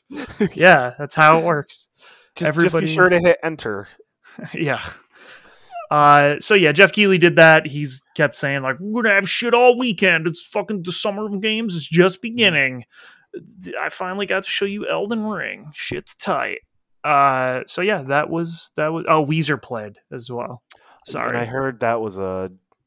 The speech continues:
Speaker 1: interesting performance.
Speaker 2: Yeah, I did not enjoy it. I did not think it was a very good song, and I really like Weezer, so I, you
Speaker 1: Mm-hmm.
Speaker 2: know.
Speaker 1: What, what song did they play?
Speaker 2: Uh, their new song that is in some game. I can't even remember
Speaker 1: Hmm.
Speaker 2: what.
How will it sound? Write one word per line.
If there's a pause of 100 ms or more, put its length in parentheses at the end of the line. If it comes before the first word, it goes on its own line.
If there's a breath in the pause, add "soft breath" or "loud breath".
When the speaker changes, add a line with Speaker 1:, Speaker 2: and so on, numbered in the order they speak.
(840)
Speaker 1:
interesting
performance. (100)
Speaker 2:
Yeah,
I
did
not
enjoy
it.
I
did
not
think
it
was
a
very
good
song,
and
I
really
like
Weezer,
so
I,
you
Speaker 1:
Mm-hmm.
Speaker 2:
know. (520 loud breath)
Speaker 1:
What, (280)
what
song
did
they
play? (380)
Speaker 2:
Uh,
their
new
song
that
is
in
some
game.
I
can't
even
remember
Speaker 1:
Hmm.
Speaker 2:
what.